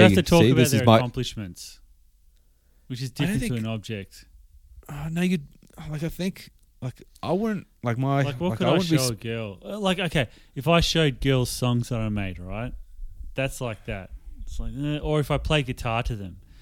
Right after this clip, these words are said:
Speaker 1: 'Cause what I'm trying to do is I'm like, "Look at this work that I did to accomplish something," right? If I just get, said,
Speaker 2: Yeah.
Speaker 1: "Look at my car," I just bought that. I don't think that's the same thing.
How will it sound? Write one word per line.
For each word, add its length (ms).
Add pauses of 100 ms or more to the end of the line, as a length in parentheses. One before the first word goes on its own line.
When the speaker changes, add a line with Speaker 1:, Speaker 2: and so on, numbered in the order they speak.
(140)
Speaker 1:
'Cause 180
what 140
I'm 120
trying 220
to 60
do 220
is 140
I'm 120
like, 240
"Look 180
at 140
this 400
work 340
that 120
I 120
did 240
to 120
accomplish 500
something," 320
right? 300 (800)
If 140
I 80
just 180
get, 280
said, 240
Speaker 2:
Yeah. 100 (100)
Speaker 1:
"Look 160
at 60
my 160
car," 600 (200)
I 80
just 240
bought 320
that. 260 (300)
I 60
don't 140
think 140
that's 120
the 100
same 300
thing. 380